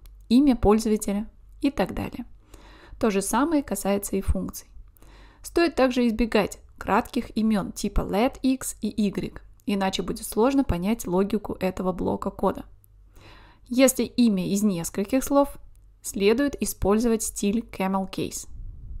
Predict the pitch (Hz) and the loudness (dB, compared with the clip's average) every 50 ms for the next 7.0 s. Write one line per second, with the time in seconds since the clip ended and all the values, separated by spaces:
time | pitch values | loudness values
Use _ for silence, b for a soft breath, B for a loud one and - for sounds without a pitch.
0 | - - - _ _ - - - - - _ _ - - - - - - 220 - | -14 -16 -20 _ _ -20 -20 -20 -20 -20 _ _ -20 -20 -20 -12 -8 -2 2 2
1 | 320 339 339 - 220 196 202 220 226 220 214 208 - - 214 185 180 - - - | 2 4 4 2 2 4 4 4 4 4 0 0 0 0 -2 -2 -2 -6 -10 -12
2 | 240 233 - - - - - - - - - - - b b b b b b b | -14 -14 -14 -16 -16 -16 -18 -20 -20 -20 -20 -20 -20 b b b b b b b
3 | b b b b b b b b b - - - - 262 254 269 254 240 240 - | b b b b b b b b b -4 -4 -2 -2 0 2 4 4 4 2 0
4 | - 208 - - 214 202 202 220 208 202 202 196 196 - - - - 339 339 - | -4 -4 -2 -2 -2 0 2 0 0 0 -2 -4 -6 -8 -6 -2 -2 -2 -2 -2
5 | - 254 - - - - 185 - - - - - - - - - 180 170 - - | -6 -8 -8 -6 -4 -4 -4 -4 -4 -10 -20 -20 -20 -18 -12 -8 -8 -6 -6 -4
6 | - 233 269 330 - 311 302 - - 254 240 - 240 226 233 - - 190 180 - | -2 0 0 2 2 0 0 0 0 0 0 2 2 0 0 -2 -4 -8 -8 -8